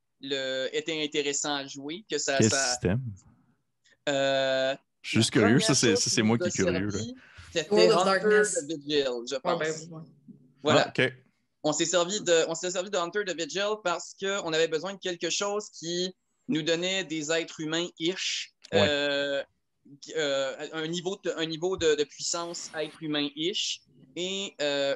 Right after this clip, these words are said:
Speaker 1: il nous demande, la plupart des skills pouvaient être utilisés tels quels,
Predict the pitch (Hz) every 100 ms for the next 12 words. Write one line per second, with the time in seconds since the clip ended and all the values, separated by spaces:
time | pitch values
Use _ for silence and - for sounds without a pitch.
0 | - 170 165 175 175 175 156 151 151 165
1 | 180 190 185 151 - 175 165 147 147 -
2 | - 143 143 143 151 135 143 156 180 190